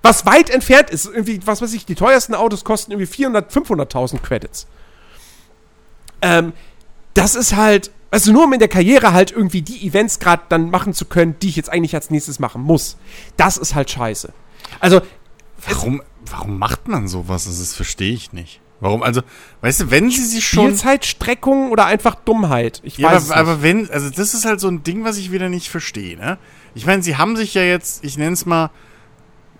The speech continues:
Speaker 2: inspirieren lassen, so, von anderen Spielen.
Speaker 1: Ja.
Speaker 2: Was, was so den, den, den, ne, die Progression und so angeht. Warum änderst du genau das eine Ding, wo beide Spiele, die jetzt Genre Primus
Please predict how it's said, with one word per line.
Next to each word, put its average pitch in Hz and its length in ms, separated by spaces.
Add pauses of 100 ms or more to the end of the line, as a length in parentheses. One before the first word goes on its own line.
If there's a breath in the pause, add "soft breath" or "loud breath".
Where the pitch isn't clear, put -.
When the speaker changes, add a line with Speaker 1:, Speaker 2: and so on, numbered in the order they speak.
(220)
Speaker 2:
inspirieren 139 800
lassen, 92 360 (160)
so, 104 280 (140)
von 135 280
anderen 113 320
Spielen. 92 460 (540 soft breath)
Speaker 1:
Ja. 143 300
Speaker 2:
Was, 104 240
was 113 140
so 120 140
den, 113 420
den, 107 240
den, 101 260
ne, 160 280
die 107 160 (320)
Progression 104 560
und 92 80
so 90 100
angeht. 95 400 (1200 soft breath)
Warum 151 580
änderst 208 440
du 185 60
genau 185 520 (120)
das 285 260
eine 247 320
Ding, 226 280
wo 202 120 (160)
beide 277 400
Spiele, 220 500
die 165 120
jetzt 170 260 (160)
Genre 147 300
Primus 104 520